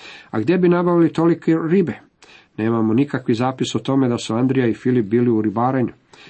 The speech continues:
Takvo objašnjenje je potpuno glupo i besmisleno, kao što i sami možete vidjeti. Očito objašnjenje je da je ovdje bilo izvedeno čudo.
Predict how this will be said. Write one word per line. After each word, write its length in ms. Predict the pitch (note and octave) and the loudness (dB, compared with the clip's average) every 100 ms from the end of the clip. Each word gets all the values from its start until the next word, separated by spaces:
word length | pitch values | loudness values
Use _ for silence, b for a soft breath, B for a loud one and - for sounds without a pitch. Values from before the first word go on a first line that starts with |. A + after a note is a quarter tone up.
| B _ | B _
Takvo 380 | B2 B2 - A2+ | -6 -6 -4 -4
objašnjenje 560 | G2+ G2 - A2+ A#2+ | -4 -6 -4 -2 -2
je 120 | A2 - | -4 -4
potpuno 420 | A2+ - A2 F#2+ | -8 -4 -4 -4
glupo 480 | G2 B2 B2+ A#2+ A2 | -4 -4 -4 -6 -6
i 100 | - | -10
besmisleno, 680 | G#2 A2+ - A#2 A#2 A2 G2+ B B B | -6 -6 -6 -6 -4 -2 -4 B B B
kao 260 | - G#2+ G2+ | -8 -6 -8
što 220 | - G2+ | -6 -6
i 60 | |
sami 340 | F2 A2 G#2+ G#2 | -4 -4 -2 -2
možete 400 | G2+ G2+ G2 F#2+ | -4 -8 -10 -8
vidjeti. 420 | F#2 - - - _ B B B B B | -8 -12 -20 -20 _ B B B B B
Očito 420 | D#3+ D#3+ E3+ E3 | -6 -4 -2 0
objašnjenje 540 | D3 C#3+ - D3 D#3 D3+ | 0 0 0 2 4 4
je 120 | C3+ | 2
da 120 | B2+ | 0
je 140 | B2+ B2+ | 0 0
ovdje 380 | C3+ D3 C#3+ B2+ | 0 0 0 0
bilo 340 | A#2 C#3 C#3 - | 2 2 2 -2
izvedeno 480 | G#2+ B2 B2+ B2+ | -4 -2 0 -2
čudo. 300 | A2 - A#2+ | -2 -2 -4